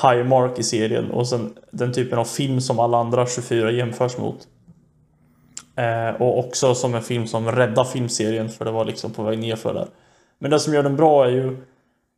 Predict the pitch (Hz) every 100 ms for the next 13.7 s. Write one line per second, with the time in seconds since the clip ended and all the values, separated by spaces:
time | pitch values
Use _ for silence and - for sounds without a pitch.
0 | _ _ - 127 135 139 135 139 143 139
1 | 139 - 139 127 120 120 123 127 139 156
2 | 160 147 131 131 123 117 117 120 123 120
3 | 117 120 - 110 110 - 120 - 117 113
4 | 110 113 110 110 110 - - 113 113 113
5 | 110 113 107 110 123 113 113 110 110 -
6 | _ _ _ _ _ _ - 135 139 139
7 | 131 127 123 127 127 117 117 - 120 -
8 | - _ _ _ _ _ - 135 131 127
9 | 101 - - _ _ _ _ _ - -
10 | - - 170 - _ _ - 143 139 151
11 | 120 117 135 127 - 147 143 143 139 135
12 | 135 127 127 127 127 123 - 110 107 123
13 | 127 139 131 135 139 139